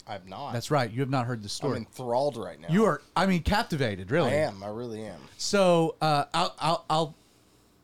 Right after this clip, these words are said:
Speaker 2: I'll even whet your appetite a little bit more. We were returning from what's known as the Dunes House, where you
Speaker 1: Okay.
Speaker 2: can get, we had two pounds of,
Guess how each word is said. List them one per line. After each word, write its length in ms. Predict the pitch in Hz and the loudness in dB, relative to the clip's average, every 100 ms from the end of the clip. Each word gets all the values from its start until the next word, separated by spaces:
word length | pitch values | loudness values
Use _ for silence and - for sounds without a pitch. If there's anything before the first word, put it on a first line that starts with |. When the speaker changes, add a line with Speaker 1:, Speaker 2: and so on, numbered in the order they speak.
| _ _ _ _ - | _ _ _ _ -2
Speaker 2:
I'll 120 | 147 | 0
even 140 | 175 156 | 2 0
whet 140 | 156 | 0
your 100 | 135 | 2
appetite 360 | 147 147 156 123 | 2 0 -2 0
a 20 | |
little 180 | 123 110 | -2 -2
bit 60 | |
more. 280 | 120 123 90 _ _ _ _ - | -4 -4 -8 _ _ _ _ -2
We 120 | 165 | 0
were 180 | 180 - | 0 -2
returning 800 | 160 170 - - 233 262 214 190 | -4 -4 -2 0 2 2 2 0
from 240 | - 185 | 0 0
what's 200 | 165 156 | 0 -4
known 220 | 151 170 160 | -4 -2 -2
as 160 | 127 | -4
the 120 | 120 | -6
Dunes 480 | 127 113 156 175 156 | -6 -2 -2 -2 -4
House, 640 | 110 87 64 - - - - - | -6 -8 -12 -14 -14 -16 -20 -10
where 160 | 117 131 | -2 0
you 160 | 135 | 0
Speaker 1:
Okay. 80 | 123 | -2
Speaker 2:
can 140 | 135 131 | -4 -2
get, 260 | 127 120 - - _ | -2 -2 -8 -20 _
we 80 | 139 | -4
had 140 | 143 | -4
two 220 | - - 214 | -4 -6 -6
pounds 480 | - 165 156 131 | -4 -4 -2 -4
of, 120 | 113 | -8